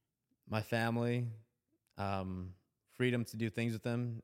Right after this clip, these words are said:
and my health. And if you have, I have those three,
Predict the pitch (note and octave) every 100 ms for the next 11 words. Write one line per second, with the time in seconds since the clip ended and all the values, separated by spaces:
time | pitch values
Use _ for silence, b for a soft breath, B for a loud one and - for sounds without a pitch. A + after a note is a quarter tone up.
0 | - G2 G2 F#2+ F#2+ F#2+ F#2 F#2 E2+ -
1 | _ _ _ _ _ _ _ - F2+ F#2
2 | F#2+ A2+ G#2+ G#2 A2 A2+ A2 A2+ A2+ A#2
3 | A#2+ B2